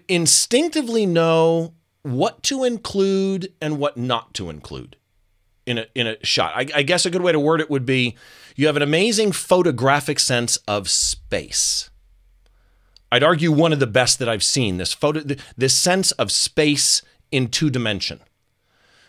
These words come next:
So this is gonna be a really overly generic question, but I wanna know, if, if you can answer, I don't know that it has an answer. What's the key ingredient to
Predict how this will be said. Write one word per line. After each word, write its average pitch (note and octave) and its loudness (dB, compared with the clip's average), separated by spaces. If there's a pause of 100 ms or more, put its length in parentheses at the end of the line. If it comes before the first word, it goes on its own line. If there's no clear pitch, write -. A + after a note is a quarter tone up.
(100)
So D3 0
this D3 -2
is F#3+ -2
gonna F#3+ 0
be E3 2
a D3+ 4
really E3 2
overly D3 2
generic A#2+ 0
question, B2 -2
but G#2 -4
I A2+ 2
wanna D3 2
know, G#2 0 (1120)
if, E3 -2
if D#3 0
you C#3+ 0
can D3 0
answer, G2+ -2
I F#2+ -4
don't A2+ -2
know A2+ 0
that G#2+ 0
it G#2 -2
has G#2+ -2
an G2+ -6
answer. F2+ -12 (880)
What's E3+ 0
the D4 -2
key - -2
ingredient C3 0
to - -8